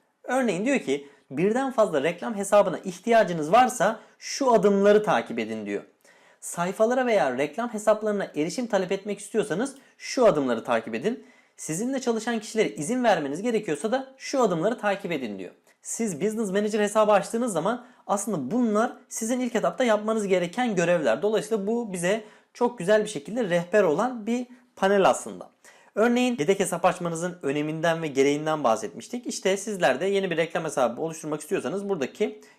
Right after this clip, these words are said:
yönergeleri takip edebilirsiniz. Ya da arkadaşlar, e, siz bir ajans olabilirsiniz ya da danışmanlık yapan bir,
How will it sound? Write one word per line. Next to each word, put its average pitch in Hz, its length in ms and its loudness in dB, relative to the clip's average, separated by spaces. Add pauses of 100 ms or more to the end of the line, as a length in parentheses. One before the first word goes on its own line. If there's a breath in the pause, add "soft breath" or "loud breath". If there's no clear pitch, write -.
yönergeleri 170 560 -2
takip 165 340 -2
edebilirsiniz. 165 640 -6 (480 soft breath)
Ya 208 160 2
da 277 60 4
arkadaşlar, 214 640 2 (400 loud breath)
e, 127 220 -2
siz 214 380 -6
bir 190 280 -2 (200)
ajans 202 380 0
olabilirsiniz 131 580 0
ya 143 100 0
da 120 120 -2
danışmanlık 170 580 -2
yapan 175 360 0
bir, 175 140 -2